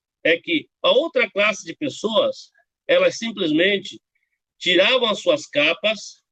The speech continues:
tiravam as suas vestes, e elas colocavam no chão para Jesus Cristo passar sobre aquelas capas, sobre aquelas vestes. Isso também era cultural.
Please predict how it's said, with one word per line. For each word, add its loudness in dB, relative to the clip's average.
tiravam 2
as 0
suas -2
vestes, -4
e 2
elas 2
colocavam 2
no 0
chão -2
para 2
Jesus -2
Cristo -4
passar 0
sobre 0
aquelas -2
capas, 0
sobre -2
aquelas 0
vestes. -4
Isso 0
também 0
era 0
cultural. -2